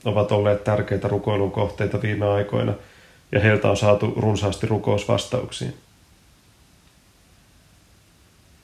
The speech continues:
Pyhät ihmiset ovat siis meille ennen kaikkea esimerkkejä Jumalan tahdon mukaisesta elämästä. Sen takia myös luemme heidän elämäkertojaan.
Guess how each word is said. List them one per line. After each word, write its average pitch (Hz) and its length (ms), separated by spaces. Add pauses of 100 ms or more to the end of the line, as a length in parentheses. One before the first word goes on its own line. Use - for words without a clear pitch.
(1080)
Pyhät 156 280
ihmiset 147 380
ovat 120 240
siis 123 220
meille 127 420 (140)
ennen 131 300
kaikkea 113 440
esimerkkejä 110 800
Jumalan 107 440
tahdon 104 320
mukaisesta 101 680
elämästä. 104 500 (760)
Sen 131 180
takia 117 280
myös 117 200
luemme 117 280
heidän 123 260
elämäkertojaan. 98 880